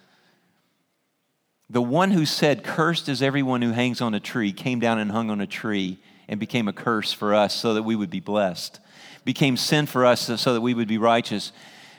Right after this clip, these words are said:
um, died for us so that we could live, switched places with us so that we could have all his inheritance as he took all of our hell and punishment.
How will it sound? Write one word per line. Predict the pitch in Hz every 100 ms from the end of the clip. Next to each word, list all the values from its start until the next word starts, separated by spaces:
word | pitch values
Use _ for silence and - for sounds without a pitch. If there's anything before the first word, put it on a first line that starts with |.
| -
um, | 120 117 113 -
died | 113 143 156
for | - 143
us | 131
so | 139
that | 120
we | 123
could | 143
live, | 113 107 98 98 - - _ _ _ _ _ _ _ _ -
switched | - 165 156
places | - 165 180 170 131
with | 131 113
us | 110 110 - - -
so | - 135 123
that | 120 110 -
we | 117 139
could | 151 123
have | 123 110
all | 117 127 143 139
his | 127 139 127
inheritance | 117 123 123 117 - 87 80 - - - _ _ _ _ -
as | 104
he | - 120
took | - 110
all | - 107 110
of | 101
our | 101 95
hell | 104 98 95
and | 87
punishment. | - 92 90 - -